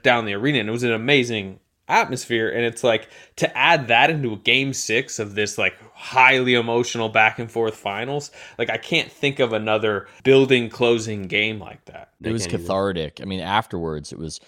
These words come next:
Speaker 2: I don't wanna skip ahead, but you felt
Speaker 3: You've, you've
Speaker 2: just
Speaker 3: done it already, Ethan. You
Speaker 2: I
Speaker 3: did it
Speaker 2: can't.
Speaker 3: already,
Speaker 2: This is
Speaker 3: so
Speaker 2: how
Speaker 3: go
Speaker 2: my
Speaker 3: ahead.
Speaker 2: mind works. I'm a
Speaker 3: <laughs>
Speaker 2: free associator. I
Speaker 1: He was,
Speaker 2: can't
Speaker 1: his
Speaker 2: be
Speaker 1: mind was already in the Bridge Club
Speaker 3: Yeah,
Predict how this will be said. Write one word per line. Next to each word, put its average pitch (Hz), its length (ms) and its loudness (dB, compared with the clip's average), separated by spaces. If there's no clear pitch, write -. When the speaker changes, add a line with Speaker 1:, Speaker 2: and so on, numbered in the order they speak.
Speaker 2:
I 151 80 8
don't 185 120 8
wanna 165 160 2
skip - 300 -2
ahead, 85 560 -2
but 87 340 -4
you 104 180 -4
felt 120 640 4
Speaker 3:
You've, 143 220 2
you've 175 120 4
Speaker 2:
just 170 40 0
Speaker 3:
done 190 160 8
it 185 80 4
already, 151 340 8
Ethan. 113 460 2
You 117 100 0
Speaker 2:
I 135 40 6
Speaker 3:
did 151 120 4
it 139 40 -2
Speaker 2:
can't. 202 140 6
Speaker 3:
already, 110 140 6
Speaker 2:
This 104 80 2
is 107 40 -4
Speaker 3:
so 240 80 8
Speaker 2:
how 226 40 8
Speaker 3:
go 226 60 4
Speaker 2:
my 220 80 8
Speaker 3:
ahead. 196 120 2
Speaker 2:
mind 190 300 6
works. 175 260 6
I'm 151 140 4
a 143 100 4
Speaker 3:
<laughs> - 80 -8
Speaker 2:
free 185 120 6
associator. 147 880 4
I - 20 8
Speaker 1:
He 214 80 8
was, 220 100 4
Speaker 2:
can't 147 140 6
Speaker 1:
his 196 140 8
Speaker 2:
be 165 60 2
Speaker 1:
mind 214 280 8
was 180 140 8
already 170 360 8
in 160 80 6
the 127 80 6
Bridge 135 420 4
Club 120 360 6
Speaker 3:
Yeah, 123 60 4